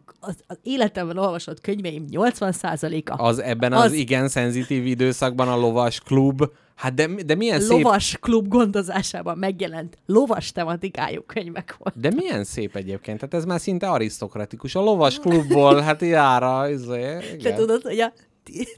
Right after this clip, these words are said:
Speaker 1: tínédzser lovas drámáról és ro-, románcokról beszélek
Speaker 2: Tud-,
Speaker 1: most?
Speaker 2: tudom, abszolút. A
Speaker 1: Akkor
Speaker 2: borító, borítók is előttem vannak.
Speaker 1: Olyanok.
Speaker 2: Öm, a, a fiúknál egyrészt mi, mi a megfelelője? A,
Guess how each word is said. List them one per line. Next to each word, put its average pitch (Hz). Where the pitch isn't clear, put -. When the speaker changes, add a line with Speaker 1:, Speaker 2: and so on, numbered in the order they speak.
Speaker 1:
tínédzser 240
lovas 214
drámáról 196
és 254
ro-, 214
románcokról 220
beszélek 277
Speaker 2:
Tud-, -
Speaker 1:
most? -
Speaker 2:
tudom, -
abszolút. 123
A 117
Speaker 1:
Akkor 120
Speaker 2:
borító, 117
borítók 120
is 110
előttem 110
vannak. 113
Speaker 1:
Olyanok. 220
Speaker 2:
Öm, 120
a, 113
a 117
fiúknál 180
egyrészt 151
mi, 156
mi 202
a 202
megfelelője? 120
A, 127